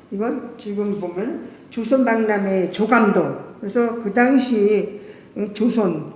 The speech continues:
경성의 모습들이 굉장히 세밀하게 그려져 있는 이런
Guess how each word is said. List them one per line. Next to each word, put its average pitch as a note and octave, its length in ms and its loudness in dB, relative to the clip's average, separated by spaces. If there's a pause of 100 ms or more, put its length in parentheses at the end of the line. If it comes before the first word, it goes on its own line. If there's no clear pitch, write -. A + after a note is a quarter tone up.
경성의 B3 800 6
모습들이 A3 840 2
굉장히 A3+ 920 2
세밀하게 D4 760 6
그려져 A#3+ 460 6
있는 G#3 420 4
이런 G3+ 320 2